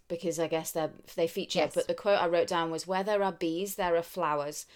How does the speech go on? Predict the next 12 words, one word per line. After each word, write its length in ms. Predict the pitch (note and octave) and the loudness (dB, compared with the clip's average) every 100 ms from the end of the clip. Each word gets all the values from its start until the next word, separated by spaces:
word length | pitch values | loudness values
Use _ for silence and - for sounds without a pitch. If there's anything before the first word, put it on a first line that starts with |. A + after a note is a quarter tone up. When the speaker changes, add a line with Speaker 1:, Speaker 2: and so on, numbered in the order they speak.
| - - | -20 -8
Speaker 1:
and 120 | E3+ | -4
wherever 320 | F3 F3 F#3+ G3+ | 0 2 0 0
there 160 | A3 | 0
are 60 | A3 | -2
flowers, 500 | - F#3+ F3 E3+ E3 | -2 0 4 4 4
there 160 | D3+ D#3+ | 2 2
is 120 | E3+ | 0
new 240 | F3+ G3 | 2 2
life 360 | F#3+ D#3 E3 - | 4 2 0 -6
and 140 | - D3+ | -10 -8
hope." 420 | - D#3 - - _ _ - _ _ _ - | -2 -2 -2 -12 _ _ -20 _ _ _ -2
Um, 360 | D#3 D3+ D3 | 0 0 -4